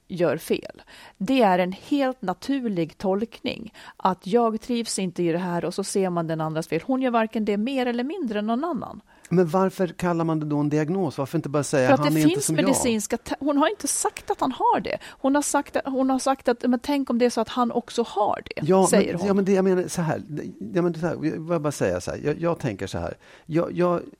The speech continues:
Speaker 2: så här, jag, jag, det är inte det att jag vill liksom... Jag tycker inte att hon gör fel eller någonting sånt. Det är inte det. Men jag bara säger så att det kanske, det, det försvårar deras relation att hon har det synsättet.
Speaker 1: Jaha.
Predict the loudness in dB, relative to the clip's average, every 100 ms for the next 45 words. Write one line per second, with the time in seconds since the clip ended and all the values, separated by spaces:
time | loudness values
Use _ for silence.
0 | _ _ _ -10 -6 -4 -4 -2 -2 -2
1 | -8 -2 -2 0 0 0 0 -2 -2 -4
2 | -4 -2 -2 -6 _ _ _ _ -10 -6
3 | -2 -2 -2 -2 -2 -2 -4 -6 -4 -2
4 | -2 -2 -2 -4 -6 -8 -12 -14 -12 -14
5 | -4 0 0 0 -6 -8 -8 -12 -20 -14
6 | -4 0 0 0 -2 -4 -8 -6 -4 -4
7 | -4 -6 -4 -2 -2 -2 -8 -8 -4 -2
8 | -2 -2 -2 0 0 0 -2 -4 -6 -4
9 | -4 -2 -4 -4 -4 -4 -6 -6 -2 -2
10 | -2 -4 -6 -8 -14 -14 -20 -20 _ _
11 | _ _ _ _ _ _ _ _ _ -6
12 | -4 -4